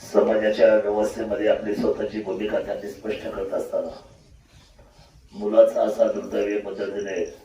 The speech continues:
अंत व्हावा ही अतिशय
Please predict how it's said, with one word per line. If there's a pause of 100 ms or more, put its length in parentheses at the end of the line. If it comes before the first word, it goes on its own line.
(1900)
अंत
व्हावा (1600)
ही
अतिशय